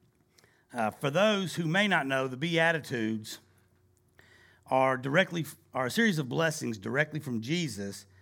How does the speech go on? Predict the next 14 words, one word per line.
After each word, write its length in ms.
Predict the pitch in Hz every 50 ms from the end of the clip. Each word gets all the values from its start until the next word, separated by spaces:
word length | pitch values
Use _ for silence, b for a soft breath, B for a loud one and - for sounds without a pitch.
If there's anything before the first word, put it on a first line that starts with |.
| b b b b b b b b b b 127
during 240 | 135 147 151 147
his 140 | 143 127 -
Sermon 300 | - 175 160 156 156 143
on 140 | 139 135 131
the 60 | 123
Mount. 580 | 120 123 120 107 92 - - - - - - - - _ _ _ _ b b b b b b b b b b b b b b _ 147
Boy, 140 | 156 160
them 200 | 151 143 143 139
bright 340 | 123 123 127 127 123 120 -
lights 280 | - 131 131 123 110 -
are 80 | 95
bright, 340 | 85 90 117 120 113 101 95
aren't 240 | 98 95 95 90 -
they? 240 | 85 78 78 78